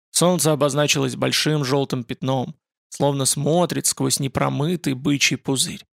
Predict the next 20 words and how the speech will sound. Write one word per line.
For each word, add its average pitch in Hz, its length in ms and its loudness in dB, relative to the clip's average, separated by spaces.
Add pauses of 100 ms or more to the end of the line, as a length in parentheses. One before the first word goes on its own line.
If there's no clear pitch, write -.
которым 139 420 0
беднота 135 500 0
затягивает 131 600 -2
окна. - 340 -6 (520)
Лишь 202 260 4
изредка 202 460 2
наползал 135 580 0
просвет. - 600 -4 (360)
Долину 156 520 2
заливало 147 680 2
радостным 139 580 0
оранжевым 131 500 0
огнем. 127 420 -6 (460)
Все 165 300 4
оживало. 147 680 0 (200)
Женщины 165 580 2
улыбались, 139 680 0
мужчины 139 480 0
расправляли 147 680 0
плечи. 135 580 -4